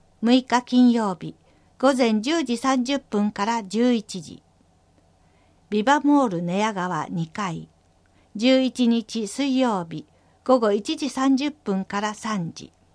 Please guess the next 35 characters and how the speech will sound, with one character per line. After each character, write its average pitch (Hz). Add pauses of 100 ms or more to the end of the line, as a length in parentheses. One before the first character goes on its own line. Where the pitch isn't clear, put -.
(1000)
万 240
代 226
寝 196
屋 254
川 254
西 208
店 196
二 175
階。 175 (720)
十 247
二 233
日 226
木 190
曜 202
日、 156 (440)
午 262
前 220
十 302
時 247
か 302
ら 196
十 254
一 233
時 165
三 180
十 165 (180)
分。 - (1600)
上 302
田 175
中 285
央 285
公 240
園。 123 (640)
十 247
四 196